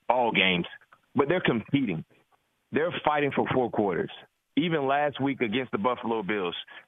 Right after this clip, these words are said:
they were right there to win that fall, the, to win that ball game. They just gotta learn how to win. That's the most important thing for the Detroit Lions. Number two, they have resources to continue to improve their team.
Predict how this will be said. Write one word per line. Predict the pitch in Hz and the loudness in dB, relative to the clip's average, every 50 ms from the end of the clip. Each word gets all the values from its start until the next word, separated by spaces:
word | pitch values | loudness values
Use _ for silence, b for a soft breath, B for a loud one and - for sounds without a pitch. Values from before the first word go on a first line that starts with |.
| _ _ _ - | _ _ _ -2
they | 135 160 | -2 0
were | 165 143 123 | 0 0 0
right | 120 131 131 127 117 | 2 0 0 2 2
there | 127 123 117 107 | 2 2 2 0
to | - 113 | 0 -2
win | 101 110 117 113 107 | 0 0 2 2 2
that | 104 95 | 0 0
fall, | - - 113 110 110 - | 0 0 0 0 -2 -2
the, | 101 107 104 | -2 -2 0
to | 107 - 101 107 - | 0 -2 -2 -2 0
win | 120 123 120 113 | 0 0 2 2
that | 107 92 | 0 2
ball | 90 110 110 101 | 2 0 0 0
game. | 90 87 85 82 - B B B B B B | 0 -2 -4 -4 -6 B B B B B B
They | 135 | -2
just | 160 190 202 190 | -2 0 0 0
gotta | 170 143 120 | 0 0 0
learn | 113 123 131 135 135 127 120 | 0 0 0 0 0 0 0
how | - - 120 113 110 98 - | 0 0 2 2 0 0 -2
to | - 95 | -2 -2
win. | 92 95 92 87 - - _ _ _ _ _ _ _ _ _ _ _ - | -2 -2 -2 -4 -6 -8 _ _ _ _ _ _ _ _ _ _ _ -2
That's | 135 151 156 - - - | -2 -2 -2 -4 -6 -4
the | - 117 107 | -2 0 0
most | 110 131 135 135 - | 2 2 0 0 -2
important | 120 107 - 139 131 123 113 104 | -4 -2 -2 -2 -2 -2 0 0
thing | 123 117 110 - | 0 -2 0 -2
for | 117 | -2
the | 104 104 | -2 -2
Detroit | 98 110 101 - 110 101 80 | -2 -2 -2 -2 -2 0 0
Lions. | 92 92 90 90 87 | 0 0 0 0 -2
Number | 101 151 202 214 190 175 160 | -2 -2 -2 -2 -2 -4 -4
two, | 180 202 208 220 196 B B B B B - | -4 -4 -4 -4 -6 B B B B B -4
they | 147 147 | -2 0
have | 156 156 147 120 | 0 0 0 0
resources | 120 147 165 151 - 147 139 123 113 - - | -2 -2 -2 -2 -2 -2 -2 -2 -4 -6 -6
to | 127 | -4
continue | - - 113 101 - 143 131 120 110 | -4 -2 -4 -2 -2 -2 -2 -2 -2
to | - 120 | -2 -2
improve | 104 95 - - - 131 120 107 90 | -2 -2 -4 -4 -4 -4 -4 -4 -2
their | 104 98 92 | -2 -2 -2
team. | - - 110 98 85 80 | -4 -6 -6 -6 -6 -6